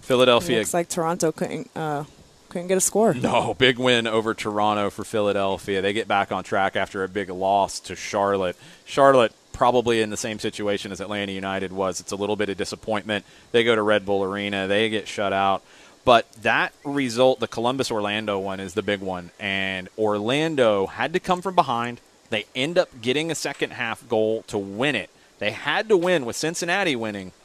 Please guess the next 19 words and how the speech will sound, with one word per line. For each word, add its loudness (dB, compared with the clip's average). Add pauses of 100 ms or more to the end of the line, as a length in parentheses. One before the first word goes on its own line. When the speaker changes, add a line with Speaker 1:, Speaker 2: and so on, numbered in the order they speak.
Speaker 1:
Orlando 4
had -2
to 0
win -2 (240)
to -2
get 0
in. -2 (320)
They 2
win 0
their 2
way 0
into -2
the 2
postseason. 0
Now, -2
what 0
that 0
earns -2
them -2